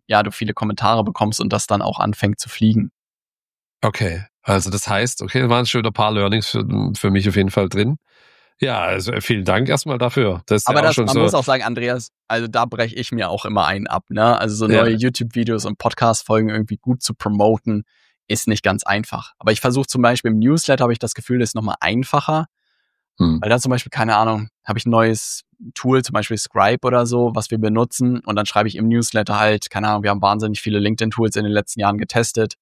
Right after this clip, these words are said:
Speaker 1: hat alles nichts gebracht. Ein Tool hat mich wahnsinnig überzeugt, bin sogar Investor geworden. Welches das ist, erfährst du in der neuen Folge.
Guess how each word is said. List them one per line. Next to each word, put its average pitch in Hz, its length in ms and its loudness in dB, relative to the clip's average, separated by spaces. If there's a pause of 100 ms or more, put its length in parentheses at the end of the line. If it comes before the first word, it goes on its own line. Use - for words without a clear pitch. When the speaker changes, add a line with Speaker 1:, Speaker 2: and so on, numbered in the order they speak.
(120)
Speaker 1:
hat - 160 -4
alles 107 260 -2
nichts 110 180 -8
gebracht. 107 460 0 (100)
Ein 117 260 0
Tool 117 220 -4
hat 110 140 0
mich 107 140 -12
wahnsinnig 104 400 0
überzeugt, 113 500 0
bin 107 140 -2
sogar 104 200 0
Investor 113 380 0
geworden. 107 380 2 (240)
Welches 110 340 2
das 104 200 0
ist, - 240 -4
erfährst 98 420 0
du - 20 -6
in 101 60 -4
der 98 100 -2
neuen 95 260 -2
Folge. 104 440 2